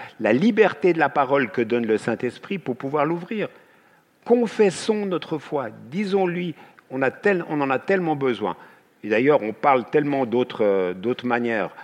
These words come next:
dans la réalité de notre vie qu'on a besoin aussi de pouvoir le confesser à haute et intelligible voix. Je conclus.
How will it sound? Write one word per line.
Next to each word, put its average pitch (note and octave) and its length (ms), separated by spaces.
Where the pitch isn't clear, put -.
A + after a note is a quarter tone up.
dans G2 100
la G2+ 120
réalité G#2+ 440
de G2 60
notre F#2+ 300
vie A#2 280
qu'on G#2+ 180
a G#2 80
besoin D#3 440
aussi A2+ 480
de G2 100
pouvoir F#2+ 300
le F2+ 100
confesser F#2+ 760
à F#2+ 200
haute F#2+ 320
et F#2+ 100
intelligible F2 800
voix. D2+ 300
Je - 140
conclus. D#3 560